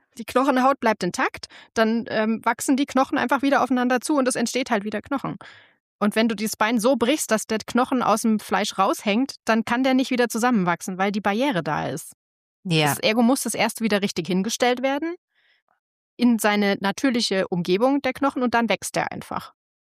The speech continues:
Speaker 2: Wahnsinn.
Speaker 1: Knochen wächst, wenn der einfach seine Umgebung hat.
Speaker 2: Wahnsinn.
Speaker 1: Und der wächst besonders, wenn, ähm, das so, so in, in, in so jungen Jahren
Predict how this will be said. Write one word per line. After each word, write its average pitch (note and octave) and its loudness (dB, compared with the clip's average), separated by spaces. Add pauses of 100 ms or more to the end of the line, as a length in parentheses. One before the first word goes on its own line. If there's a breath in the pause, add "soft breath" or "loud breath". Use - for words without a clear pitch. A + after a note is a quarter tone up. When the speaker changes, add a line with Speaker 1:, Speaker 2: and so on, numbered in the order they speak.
(100)
Speaker 2:
Wahnsinn. C#3+ -6
Speaker 1:
Knochen A#3+ 0
wächst, - -2
wenn E3+ -2
der E3+ 0
einfach E3 -4 (260)
seine F#3 -2
Umgebung E3+ -2
hat. D#3 -6 (840 soft breath)
Speaker 2:
Wahnsinn. D3 -8 (760)
Speaker 1:
Und G3+ -2
der F3+ 0
wächst - -4
besonders, G#3+ 2
wenn, G#3 2
ähm, G3 0
das G3 -4
so, F#3+ 0
so F#3 -6 (160)
in, B2+ -10 (140)
in, F#3+ -2
in F#3+ -8
so A#3 4
jungen A3 4
Jahren E3+ 0